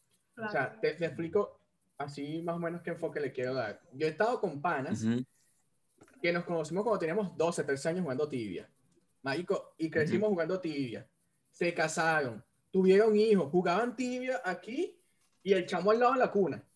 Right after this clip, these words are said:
Speaker 3: Ujú.
Speaker 1: Los chamos iban creciendo y, marico, ya va, dame un chance que se cayó.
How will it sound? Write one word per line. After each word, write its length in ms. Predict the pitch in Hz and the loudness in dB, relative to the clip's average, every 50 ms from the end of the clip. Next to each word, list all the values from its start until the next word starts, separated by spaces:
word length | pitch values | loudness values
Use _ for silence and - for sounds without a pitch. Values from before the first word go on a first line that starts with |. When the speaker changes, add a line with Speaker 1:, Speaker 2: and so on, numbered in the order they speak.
| _ _ _ _ _ _ _ _ _ _ _ _ _ | _ _ _ _ _ _ _ _ _ _ _ _ _
Speaker 3:
Ujú. 300 | - 110 104 107 110 113 - - - | -4 -4 -2 0 -2 -2 -2 -4 0
Speaker 1:
Los 160 | 190 190 190 | 0 0 2
chamos 220 | - 196 196 214 214 | 2 4 6 6 6
iban 140 | 247 269 269 | 6 4 2
creciendo 680 | 277 247 208 214 - 254 285 311 311 311 320 311 311 - _ _ _ _ _ _ _ _ _ _ _ _ _ _ | 2 2 2 2 0 -2 -2 -2 -2 -2 -6 -8 -10 -14 _ _ _ _ _ _ _ _ _ _ _ _ _ _
y, 100 | - 185 | -10 -6
marico, 340 | 196 208 262 302 302 285 269 | -4 -2 -2 -2 -2 -2 -2
ya 120 | 254 269 277 | 0 2 2
va, 180 | 294 285 277 - | 4 4 2 2
dame 140 | - 254 | 2 0
un 40 | 247 | 2
chance 200 | - 330 285 277 269 | 0 0 -2 0 -2
que 60 | 247 | -2
se 100 | - - | -2 0
cayó. 300 | - 208 214 233 208 | 0 4 4 4 2